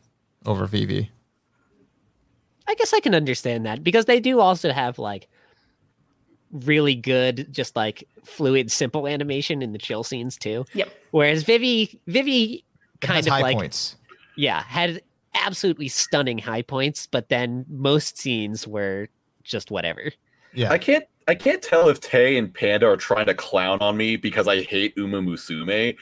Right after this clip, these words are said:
Speaker 4: because, like, they're just, like, shitting on Mu-, on Vivy in the chat. I don't know if this is just an attack on me.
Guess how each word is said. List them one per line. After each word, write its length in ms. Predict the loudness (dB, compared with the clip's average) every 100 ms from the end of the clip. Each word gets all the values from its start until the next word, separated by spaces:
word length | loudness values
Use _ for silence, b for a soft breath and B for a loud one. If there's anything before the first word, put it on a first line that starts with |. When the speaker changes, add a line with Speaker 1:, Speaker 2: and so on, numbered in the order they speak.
| B B -4
Speaker 4:
because, 260 | 0 2 2
like, 140 | 2
they're 140 | 2
just, 220 | 4 2 4
like, 160 | 2
shitting 560 | 2 0 2 4 4 4
on 140 | 4
Mu-, 140 | 0 4
on 160 | 2 4
Vivy 340 | 2 2 0
in 80 | -2
the 80 | -2
chat. 560 | -2 2 2 0 -6 -12 _
I 300 | 0 2 4
don't 140 | 4 6
know 160 | 6
if 80 | 4
this 140 | 0 -6 -4
is 20 |
just 220 | -2 2
an 60 | 2
attack 420 | 2 2 2 4
on 200 | 2 2
me. 360 | 0 0 -2